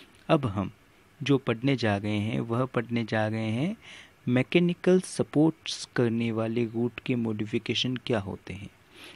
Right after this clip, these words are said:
बच्चों, आपके कॉम्पिटिशन एग्जाम में देखें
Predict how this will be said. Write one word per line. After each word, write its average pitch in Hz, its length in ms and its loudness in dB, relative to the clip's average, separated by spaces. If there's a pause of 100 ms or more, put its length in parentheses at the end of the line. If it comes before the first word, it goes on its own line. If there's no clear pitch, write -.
(160)
बच्चों, 127 440 6 (540)
आपके 156 840 6 (1000)
कॉम्पिटिशन 147 640 4
एग्जाम 117 400 0
में 117 240 -2
देखें 113 520 -2